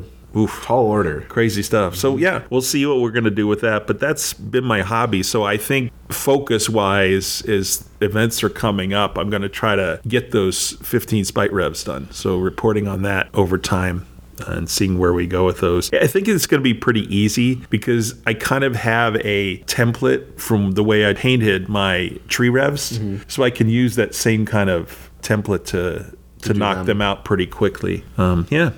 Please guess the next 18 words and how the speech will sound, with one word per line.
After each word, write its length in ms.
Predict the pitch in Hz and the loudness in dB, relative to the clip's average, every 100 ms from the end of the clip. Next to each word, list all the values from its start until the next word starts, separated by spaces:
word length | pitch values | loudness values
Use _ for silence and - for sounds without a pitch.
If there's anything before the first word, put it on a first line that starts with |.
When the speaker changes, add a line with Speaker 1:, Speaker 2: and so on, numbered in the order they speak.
| - - | -10 -2
Speaker 1:
so 120 | 110 | 2
that's 200 | 120 123 | 2 0
been 220 | - 113 | 0 2
my 360 | 107 107 110 101 - - | 2 2 2 -2 -8 -10
hobby, 500 | - 92 85 85 - | -2 0 0 -4 -4
as 180 | 92 90 | -4 -4
it 80 | 95 | -4
were. 320 | 85 87 127 - | -2 -2 -4 -6
Pre-orders. 520 | - 151 120 78 53 - | -2 2 2 2 -2 -4
So 320 | - - 123 | -4 0 2
we 100 | 135 | 4
have 120 | 160 | 2
a 80 | 156 | 0
few 240 | - 123 | 2 0
things. 560 | 123 120 110 107 104 - | 2 2 2 2 0 -2
There's 220 | - 104 | 0 0
a 80 | 95 | -2
whole 720 | - - 143 139 135 123 - | -6 -4 -2 2 2 0 -4